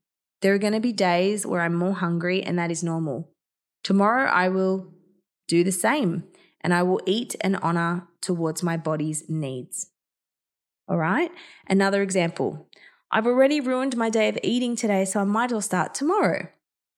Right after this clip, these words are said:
Identify it, call it out for what it is, and then reframe it. "I can't ruin anything because there's nothing to ruin. I will continue to make choices that nourish and fuel my body and make me feel good in the way that I want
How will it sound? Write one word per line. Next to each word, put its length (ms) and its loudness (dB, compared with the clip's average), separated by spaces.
Identify 680 2
it, 200 -2
call 360 2
it 80 2
out 200 2
for 120 -2
what 160 0
it 100 0
is, 340 4
and 120 0
then 140 0
reframe 480 -2
it. 180 -6
"I 80 2
can't 340 2
ruin 240 4
anything 520 -2
because 180 -2
there's 140 0
nothing 280 0
to 140 -4
ruin. 480 -2
I 80 2
will 120 6
continue 460 -2
to 140 -2
make 200 -4
choices 420 0
that 180 0
nourish 580 0
and 380 0
fuel 220 2
my 180 2
body 400 0
and 100 0
make 240 -2
me 80 0
feel 320 -2
good 260 -4
in 220 -2
the 80 -2
way 440 -4
that 100 -4
I 80 0
want 500 -8